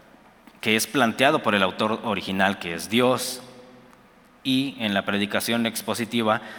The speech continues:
es esto, exponer lo que en el texto está escrito y lo que Dios quiso decir desde un principio. Entonces, en es-, en la predicación expositiva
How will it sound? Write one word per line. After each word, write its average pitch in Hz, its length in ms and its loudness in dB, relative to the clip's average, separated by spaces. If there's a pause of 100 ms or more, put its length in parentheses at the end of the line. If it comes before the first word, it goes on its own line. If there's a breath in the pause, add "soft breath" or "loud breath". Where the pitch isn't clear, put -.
(260 loud breath)
es 101 200 0
esto, 120 480 0
exponer 101 760 0 (380 loud breath)
lo 98 200 -2
que - 100 -6
en 95 120 -2
el 95 160 -6
texto 117 340 0
está 107 240 0
escrito 117 540 -2
y 117 100 0
lo 101 220 -2
que 98 120 -2
Dios 120 300 0
quiso 113 320 -4
decir 98 320 -6
desde 90 240 -4
un 98 140 -4
principio. 92 580 -8 (2500 loud breath)
Entonces, 120 480 0
en 110 120 2
es-, 113 200 -2
en 117 100 0
la 104 100 2
predicación 101 640 0
expositiva 117 840 0